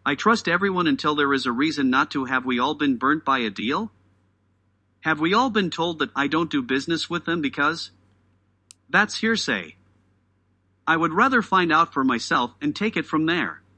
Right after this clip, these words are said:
Yet, when most people hear something bad about someone, what do we do?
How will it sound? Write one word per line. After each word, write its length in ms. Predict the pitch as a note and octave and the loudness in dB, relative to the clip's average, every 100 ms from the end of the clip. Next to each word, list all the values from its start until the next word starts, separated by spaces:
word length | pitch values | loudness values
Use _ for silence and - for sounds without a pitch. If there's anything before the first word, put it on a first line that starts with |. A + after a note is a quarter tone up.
| _ _ _ _ _ _ _ _ - | _ _ _ _ _ _ _ _ -4
Yet, 300 | G3+ F3 - _ | 0 0 -4 _
when 220 | D3 D3+ | 0 2
most 260 | G3+ B3+ - | 2 0 0
people 240 | G3+ D#3 | -4 -2
hear 180 | C#3 C#3+ | -2 -2
something 420 | C3+ D#3 D3 B2+ | 0 -2 0 0
bad 220 | A2+ E3 | 2 2
about 300 | D#3+ A2+ A2 | 0 -2 -4
someone, 400 | - G#2+ - G#2+ - _ | -4 -6 -4 -4 -6 _
what 160 | C3 - | -6 -4
do 100 | F#3+ | -2
we 140 | A3+ | -2
do? 320 | G#3 A#3+ B3 | -2 -4 -6